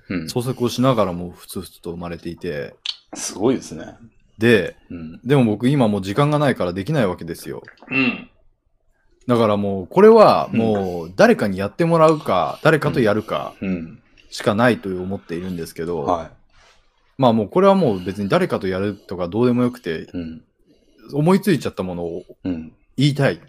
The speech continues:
Speaker 2: ので言います。
Speaker 1: うん。はい。
Speaker 2: <laughs>
Speaker 1: 盗むぞ。
Speaker 2: いや、本当にこれ盗んでちょっと実現してみてほしい。
Speaker 1: はあ。
Speaker 2: これい、いけると思うんですけど、あの、
Speaker 1: うん。
Speaker 2: 何がしたいかっていうと、
Speaker 1: は
Speaker 2: YouTubeでゲームブックを作れると思って。
Speaker 1: い。は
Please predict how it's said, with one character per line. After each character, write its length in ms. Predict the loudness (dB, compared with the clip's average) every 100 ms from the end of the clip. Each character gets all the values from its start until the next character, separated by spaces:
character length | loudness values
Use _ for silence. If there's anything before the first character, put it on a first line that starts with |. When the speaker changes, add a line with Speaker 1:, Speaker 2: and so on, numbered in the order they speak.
| _ _ -8
Speaker 2:
の 100 | 0
で 100 | 4
言 140 | 4
い 20 | 2
ま 140 | -2
す。 180 | -10 -18 -2
Speaker 1:
う 40 | 0
ん。 20 |
は 60 | 4
い。 920 | 4 4 2 0 -4 -6 -8 -4 -2
Speaker 2:
<laughs> 0 |
Speaker 1:
盗 120 | 2
む 100 | 2
ぞ。 360 | 4 4 4 0 -6 -16 -8 0 4 4 4 4 2 4
Speaker 2:
い 40 | 6
や、 60 |
本 200 | 8 6
当 80 | 6
に 80 | 6
こ 120 | 6
れ 100 | 6
盗 320 | 4 0 2
ん 40 | 2
で 100 | 2
ち 80 | -2
ょ 20 |
っ 40 |
と 80 | -4
実 300 | -8 -6 -4
現 140 | -4
し 40 | -2
て 60 | -2
み 80 |
て 60 | 0
ほ 140 | -2
し 120 | -2 -8
い。 260 | -8 -10 _
Speaker 1:
は 100 | 4
あ。 20 |
Speaker 2:
こ 80 | 6
れ 160 | 6
い、 300 | 4 -2 -4
い 40 | 2
け 120 | 4
る 100 | 4
と 80 | 4
思 140 | 2
う 40 | 0
ん 20 |
で 60 | -4
す 60 |
け 80 | -6
ど、 220 | -4 -4
あ 60 | -4
の、 100 | -4
Speaker 1:
う 20 |
ん。 20 | 0
Speaker 2:
何 180 | 2
が 120 | 4 2
し 640 | 0 _ _ _ _ -4
た 80 | -2
い 40 |
か 100 | -2
っ 40 | -6
て 80 |
い 40 | -6
う 40 |
と、 240 | -4 -4 0
Speaker 1:
は 240 | 0 0 -6 _ _ _ 4
Speaker 2:
YouTube 500 | 10 10 8 2 4
で 120 | 0
ゲ 140 | 4 4
ー 60 |
ム 100 | 4
ブ 100 | 2
ッ 40 | -2
ク 160 | -4
を 80 | -8
作 180 | -6 -6
れ 80 | -4
る 100 | -6
と 80 |
思 140 | -10 -14
っ 20 |
て。 160 | -14
Speaker 1:
い。 20 |
は 60 | -16